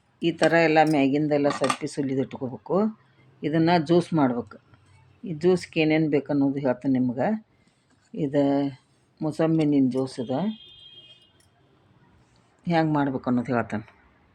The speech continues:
ಈಗ ಇವನ್ನೆರಡು ಮೋಸಂಬಿ ಹಣ್ಣ ಸುಲಿದಿಟ್ಕೊಂಡೆನು. ಇದ್ರೊಳಗಿನ ಬೀಜ ತೆಗಿಬೇಕು ಈಗ.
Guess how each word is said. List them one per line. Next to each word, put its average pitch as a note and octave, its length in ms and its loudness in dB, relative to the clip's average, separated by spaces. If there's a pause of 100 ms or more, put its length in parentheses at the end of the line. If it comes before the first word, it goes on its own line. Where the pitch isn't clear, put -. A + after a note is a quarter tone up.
(1700)
ಈಗ F3 160 -2 (180)
ಇವನ್ನೆರಡು D#3 460 6 (180)
ಮೋಸಂಬಿ D#3 440 2
ಹಣ್ಣ C#3+ 180 4 (180)
ಸುಲಿದಿಟ್ಕೊಂಡೆನು. C3+ 800 2 (640)
ಇದ್ರೊಳಗಿನ E3 640 4
ಬೀಜ D#3 180 0 (160)
ತೆಗಿಬೇಕು C#3 460 -6
ಈಗ. - 100 -14